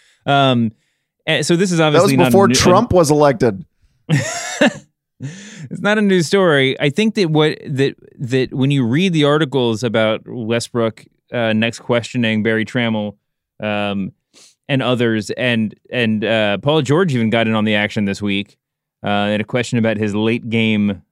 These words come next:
Speaker 1: uh, reverse dunk. Um,
Speaker 2: Yeah, you could hear that there at the end.
Speaker 1: Yeah, I mean, he, he was, it was, um, it's notable to me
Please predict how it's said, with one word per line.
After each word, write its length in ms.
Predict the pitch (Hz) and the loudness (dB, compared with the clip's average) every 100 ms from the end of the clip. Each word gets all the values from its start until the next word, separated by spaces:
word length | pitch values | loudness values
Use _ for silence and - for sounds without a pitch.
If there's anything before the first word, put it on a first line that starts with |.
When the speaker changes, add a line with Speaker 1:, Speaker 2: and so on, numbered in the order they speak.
| - | -12
Speaker 1:
uh, 440 | 104 101 98 92 92 | -4 -2 -2 -2 -4
reverse 460 | 110 98 117 113 | -6 -4 -4 -4
dunk. 540 | 110 95 113 117 - - _ _ _ _ - | -6 -4 -2 -2 -4 -12 _ _ _ _ -6
Um, 420 | 117 110 110 101 | 0 2 2 2
Speaker 2:
Yeah, 180 | 92 87 90 - 82 - | 0 0 -4 -8 -12 -6
you 140 | 110 | -4
could 100 | 104 | -2
hear 160 | 101 98 | 0 2
that 160 | 87 | 2
there 140 | 95 87 | 0 0
at 80 | 85 | 0
the 120 | 87 | -2
end. 220 | 82 87 _ _ _ _ _ _ _ _ _ _ | -2 -4 _ _ _ _ _ _ _ _ _ _
Speaker 1:
Yeah, 300 | 175 160 151 | -2 2 2
I 40 | 147 | 2
mean, 160 | 143 | 2
he, 160 | 147 135 | 2 0
he 120 | 151 | 0
was, 200 | 156 123 - | 0 -2 -8
it 160 | - 156 | -4 -2
was, 340 | 143 120 - _ _ _ _ _ _ _ - | 0 -2 -4 _ _ _ _ _ _ _ -2
um, 580 | 131 123 117 110 107 - - | 2 2 2 0 -2 -8 -6
it's 180 | 151 151 | -4 2
notable 420 | 165 240 240 196 | 2 4 2 0
to 120 | 156 | 0
me 360 | 143 151 160 | 0 0 0